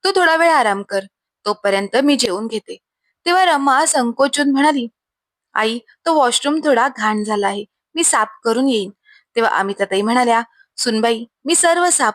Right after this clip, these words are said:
करीन, तू तुझ्या खोलीत जा आणि आराम कर." त्यानंतर तिच्या सासूने संपूर्ण वॉशरूम साफ केले. मग त्या जेवायला बसल्या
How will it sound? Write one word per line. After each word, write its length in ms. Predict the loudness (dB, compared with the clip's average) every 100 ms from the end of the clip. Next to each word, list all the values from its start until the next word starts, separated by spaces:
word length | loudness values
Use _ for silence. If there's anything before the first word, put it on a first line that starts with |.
| -4
करीन, 280 | -2 0 -2
तू 240 | -2 -4
तुझ्या 260 | -2 -2 -2 -2
खोलीत 280 | 0 0 0
जा 120 | -6 -10 _ _ _ _ _ -4
आणि 240 | 0 2
आराम 340 | 2 2 -2
कर." 140 | -4 -8 _ _ _ _ _ _
त्यानंतर 420 | 0 0 0 0 0
तिच्या 280 | 2 0
सासूने 460 | 2 0 0 2 2
संपूर्ण 480 | 2 0 2 2 4
वॉशरूम 440 | 2 2 0 -2
साफ 240 | 0 -2 -4 -10
केले. 180 | -12 -12 _ _ _ -4
मग 100 | -4
त्या 220 | -2 -4
जेवायला 440 | 0 0 2 0 0
बसल्या 380 | -2 -4 -6